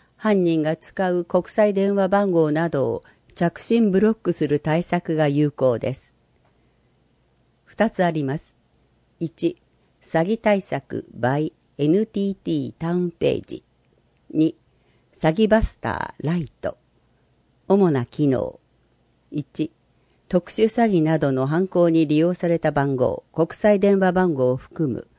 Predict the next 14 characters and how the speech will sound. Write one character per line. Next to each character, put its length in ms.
利 120
用 160
さ 160
れ 80
た 160
番 240
号 180
の 200
発 300
着 260
信 300
ブ 80
ロ 120
ッ 60